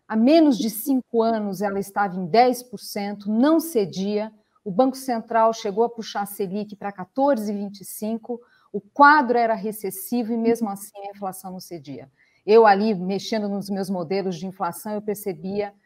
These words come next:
né, ao longo de dois mil e quinze, já em quatorze, enfim, tinha alguma coisa errada acontecendo com a inflação.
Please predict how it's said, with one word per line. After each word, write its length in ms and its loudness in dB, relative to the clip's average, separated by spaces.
né, 100 -2
ao 140 2
longo 280 -2
de 120 -8
dois 260 -6
mil 220 -8
e 40 -12
quinze, 960 0
já 220 0
em 80 2
quatorze, 460 -2
enfim, 260 -12
tinha 200 2
alguma 320 4
coisa 240 0
errada 400 -4
acontecendo 580 -12
com 80 -18
a 60 -10
inflação. 520 -12